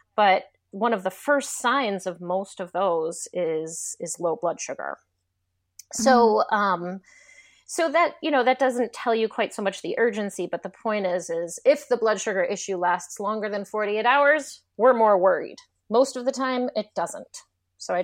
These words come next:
Speaker 1: I just want that to be clear to your <laughs> listeners too. So
Speaker 2: Yeah.
Speaker 1: not everybody with, most people with low blood sugar, with babies with low blood sugar, do not need to worry about that.
Speaker 2: Right. Well
Speaker 1: So, oh, go ahead.
Speaker 2: No, I was gonna say, and especially because, you know, there is this underlying thing of nature that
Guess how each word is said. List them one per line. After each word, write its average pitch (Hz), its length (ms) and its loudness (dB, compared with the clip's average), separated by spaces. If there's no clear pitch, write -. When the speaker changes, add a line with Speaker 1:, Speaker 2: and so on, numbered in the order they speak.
Speaker 1:
I 185 80 -2
just 190 200 -6
want 180 260 -6
that 180 220 0
to - 80 -18
be 185 100 -4
clear 196 260 0
to 185 60 -4
your 185 160 2
<laughs> 226 80 0
listeners 202 520 -2
too. 170 480 -4
So 196 300 -2
Speaker 2:
Yeah. 285 360 -2
Speaker 1:
not 233 180 6
everybody 262 420 6
with, 254 240 4
most 311 380 4
people 277 240 -2
with 247 160 2
low 240 160 2
blood 226 220 2
sugar, 214 480 -2
with 196 200 -8
babies 220 280 4
with 196 140 -4
low 202 120 2
blood 190 200 0
sugar, 180 440 -4
do 277 140 2
not 214 200 2
need 175 140 -4
to 185 80 -18
worry - 200 -4
about - 280 -4
that. - 180 -6
Speaker 2:
Right. 254 320 -4
Well 294 120 -2
Speaker 1:
So, 226 460 6
oh, 240 80 4
go 220 140 4
ahead. 190 360 0
Speaker 2:
No, 302 180 0
I 285 160 2
was 269 100 -10
gonna 285 160 -6
say, 285 180 -2
and 262 80 -2
especially 285 460 -6
because, 262 580 -6
you 269 200 -2
know, 240 200 -2
there 240 220 -4
is 240 220 -4
this 240 340 -6
underlying 226 680 -4
thing 226 260 -4
of 220 180 -8
nature 277 420 -4
that 226 280 -4